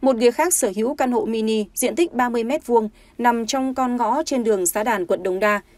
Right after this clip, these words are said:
cũng quyết định cắt lỗ với giá sáu trăm tám mươi triệu đồng, tức là khoảng hai mươi hai phẩy sáu triệu đồng một mét vuông. Kèm theo đó là có nội thất cơ bản như bếp, tủ lạnh, điều hòa. Người này mua căn hộ vào khoảng một năm trước với giá bảy trăm ba mươi triệu đồng,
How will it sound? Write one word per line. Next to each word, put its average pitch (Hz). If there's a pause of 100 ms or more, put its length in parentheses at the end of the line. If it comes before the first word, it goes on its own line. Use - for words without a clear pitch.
cũng 262
quyết 359
định 254
cắt -
lỗ 240
với 202
giá 196
sáu 202
trăm 247
tám 190
mươi 240
triệu 226
đồng, 190 (300)
tức 349
là 247
khoảng 208
hai 240
mươi 254
hai 240
phẩy 208
sáu 180
triệu -
đồng 190
một 175
mét 247
vuông. 220 (520)
Kèm 262
theo 294
đó 226
là 262
có 196
nội 247
thất 330
cơ 240
bản 185
như 202
bếp, 247 (240)
tủ 220
lạnh, 180 (100)
điều 196
hòa. 180 (480)
Người 262
này 247
mua 262
căn 285
hộ 240
vào 196
khoảng 196
một 190
năm 226
trước 330
với 190
giá 190
bảy 233
trăm 226
ba 220
mươi 220
triệu 214
đồng, 185